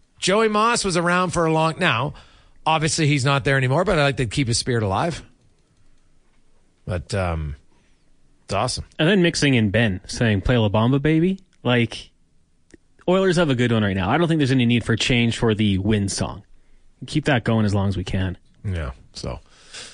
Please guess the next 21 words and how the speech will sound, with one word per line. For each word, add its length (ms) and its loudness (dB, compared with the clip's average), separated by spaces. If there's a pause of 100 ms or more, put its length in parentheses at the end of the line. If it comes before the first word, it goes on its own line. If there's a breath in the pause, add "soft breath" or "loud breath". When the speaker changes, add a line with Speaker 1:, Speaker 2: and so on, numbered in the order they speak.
(180 loud breath)
Speaker 1:
No, 160 0
I 120 0
think, 280 -4
uh, 360 0
I 60 -6
think 140 -4
we'll 100 -4
be 80 -4
doing 240 -2
that. 240 -4 (800)
Uh, 220 -2
just 300 -4
for, 100 -6
like, 180 -2
for 120 -4
the 80 -2
next 260 -4
few 160 -4
weeks, 200 -4
we'll 80 -2
just, 180 -4